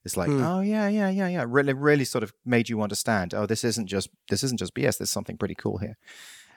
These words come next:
Speaker 1: And so I think that also really helped to, to change. And I, just for anyone new who's tuning in, um, I just wanna be really clear that, like, this is a bootstrap project. It's not funded. It's self-funded. What, I mean,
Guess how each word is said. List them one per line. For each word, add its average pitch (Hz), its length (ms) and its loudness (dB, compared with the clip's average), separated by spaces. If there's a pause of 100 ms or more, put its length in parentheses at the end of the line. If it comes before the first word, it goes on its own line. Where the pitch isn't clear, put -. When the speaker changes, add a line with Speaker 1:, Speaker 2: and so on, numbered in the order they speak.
(100)
Speaker 1:
And 120 120 0
so 131 240 6
I 131 60 6
think 165 220 -2
that 143 280 4
also 123 440 0
really 110 380 0
helped 101 460 0
to, 98 500 -4
to - 140 -10
change. 123 280 -2
And 135 80 0
I, - 80 -4 (360)
just 180 160 0
for 202 80 2
anyone 165 440 4
new 120 180 -2
who's 160 180 -4
tuning 185 300 -6
in, 185 240 -2 (120)
um, 110 460 2 (520)
I 127 60 4
just 147 160 0
wanna 220 160 0
be 135 140 0
really 127 200 2
clear 175 360 6
that, 104 240 2
like, 104 320 2 (500)
this 143 200 2
is - 80 0
a 117 60 -2
bootstrap 127 560 2
project. 113 440 2
It's - 140 -8
not 113 160 -4
funded. 104 460 0
It's 95 140 -4
self-funded. 110 500 0 (240)
What, 104 280 0
I 104 100 0
mean, 95 180 -4